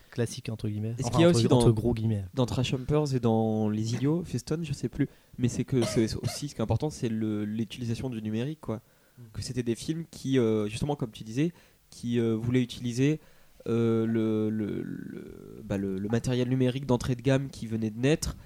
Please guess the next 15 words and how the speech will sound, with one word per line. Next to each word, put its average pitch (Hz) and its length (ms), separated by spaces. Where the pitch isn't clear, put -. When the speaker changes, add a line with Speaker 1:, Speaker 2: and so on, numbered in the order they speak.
Speaker 2:
et 123 80
de 120 60
montrer 117 220
qu'on 170 120
pouvait 117 140
faire 117 180
des 107 100
films 123 200
avec. 139 360
Le 113 120
truc 127 240
de, 107 500
de, 104 800
de 104 140
Lynch 123 500